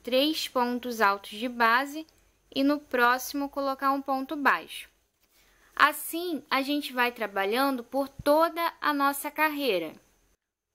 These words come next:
Quando a gente terminar a nossa carreira, é só prender um ponto baixíssimo e arrematar o fio. Agora, a gente vai recobrir todas essas pétalas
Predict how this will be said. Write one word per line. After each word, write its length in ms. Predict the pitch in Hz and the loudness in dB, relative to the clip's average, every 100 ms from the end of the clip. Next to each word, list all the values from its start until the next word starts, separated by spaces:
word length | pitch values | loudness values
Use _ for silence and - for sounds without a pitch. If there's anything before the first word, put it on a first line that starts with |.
| _ | _
Quando 240 | 311 320 | 4 4
a 40 | 320 | 2
gente 280 | 320 302 | 0 -2
terminar 720 | - 311 302 294 277 262 285 - | -2 -2 0 0 0 2 0 0
a 140 | 262 | -2
nossa 320 | 269 269 277 | 0 0 -2
carreira, 580 | 269 262 247 269 285 294 - | -4 -4 0 2 2 0 -4
é 80 | 262 | -2
só 200 | 302 302 | 2 2
prender 380 | 311 311 294 | 4 2 2
um 100 | 285 | 0
ponto 300 | 277 269 262 | 0 -2 -2
baixíssimo 1000 | 240 233 226 - - 247 269 - 285 285 - _ _ - | 0 0 0 -2 -4 -2 -2 0 0 -2 -8 _ _ 0
e 160 | 285 320 | 2 2
arrematar 640 | 320 311 302 302 302 311 | 0 0 0 2 2 2
o 40 | |
fio. 520 | 330 - 247 180 160 180 _ _ _ _ _ _ _ _ | -2 -6 -6 -4 -8 -10 _ _ _ _ _ _ _ _
Agora, 380 | - 277 294 339 | 0 2 2 0
a 40 | 349 | 0
gente 280 | 339 320 | -4 -4
vai 160 | 302 294 | -4 -2
recobrir 480 | 294 285 247 277 285 _ | -2 -6 -4 -4 -4 _
todas 380 | 311 339 359 330 | 2 2 0 -2
essas 400 | 302 302 311 - | -4 -4 -6 -6
pétalas 840 | - 240 240 240 262 269 285 | 0 2 2 0 -4 -4 -4